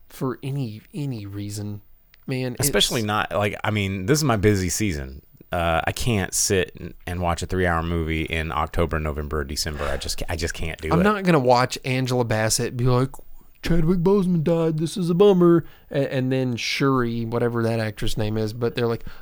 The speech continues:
Speaker 1: um, "Shuri's Black Panther now." And they're like, "By the way, we got, uh, girl Iron Man who built her own suit and she's coming in hot, and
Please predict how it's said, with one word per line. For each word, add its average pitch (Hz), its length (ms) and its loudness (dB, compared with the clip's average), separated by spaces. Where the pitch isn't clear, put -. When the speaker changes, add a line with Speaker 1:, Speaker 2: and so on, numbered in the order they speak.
Speaker 1:
um, 135 400 2
"Shuri's 262 500 4
Black 101 260 -4
Panther 117 360 -4
now." 113 260 0
And 113 80 -4
they're 120 80 -4
like, 120 200 -6
"By 135 160 2
the 143 80 0
way, 165 240 0
we 160 180 2
got, 123 320 -2
uh, - 100 -14
girl 233 500 12
Iron 185 400 4
Man 131 280 2
who 131 160 -2
built 202 300 6
her 185 120 2
own 196 160 2
suit 185 200 0
and 135 100 -10
she's 127 280 -6
coming 208 340 2
in 196 140 0
hot, 185 340 6
and 127 300 -4